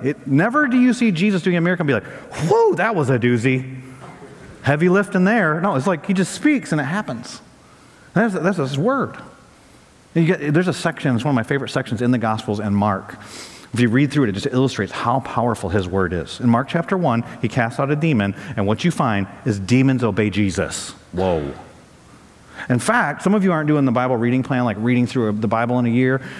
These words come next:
Maybe this year, why don't you just read everything the New Testament has to say about demons and what they believe and how they respond to Jesus? I'll tell you, they've got the best theology in the New Testament.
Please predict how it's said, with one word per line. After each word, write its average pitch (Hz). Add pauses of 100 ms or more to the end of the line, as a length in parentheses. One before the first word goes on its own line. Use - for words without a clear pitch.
(140)
Maybe 190
this 156
year, 107
why 113
don't 202
you 233
just 185
read 139
everything 147
the 165
New 143
Testament 135
has 120
to 127
say 120
about 107
demons 113
and 110
what 113
they 175
believe 127
and 117
how 113
they 117
respond 120
to 123
Jesus? 123
I'll 107
tell 151
you, 127 (220)
they've 131
got 143
the 131
best 110
theology 117
in 113
the 123
New 117
Testament. 123